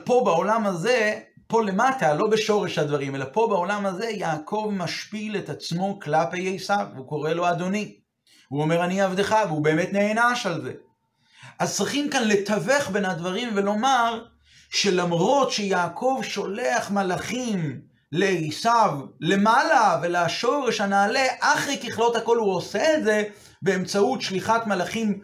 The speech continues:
ולתת דורון לעשיו פה למטה, והוא נענש על זה,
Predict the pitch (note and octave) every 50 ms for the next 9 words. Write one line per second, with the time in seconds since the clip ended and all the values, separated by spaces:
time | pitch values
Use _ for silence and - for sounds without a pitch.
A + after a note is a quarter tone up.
0 | - _ - F3+ F#3 F3 E3+ - A#3+ - C#3 D3 G3+ G3 F#3+ F#3+ - B3 B3 A#3
1 | G#3+ G3+ G3 - - A#3 A3 G#3 E3 - - G#3+ G#3+ G#3+ F#3 D#3+ D3+ E3+ G#3 B3+
2 | D4 D4+ D#4 E4 F4 F4+ F4 F4 - - _ - - _ - - _ _ - B2
3 | E3 G#3+ A3 G#3+ G#3+ G#3+ G3 G3 B3 C4+ C#4+ C#4+ D4+ D4+ D4 D#4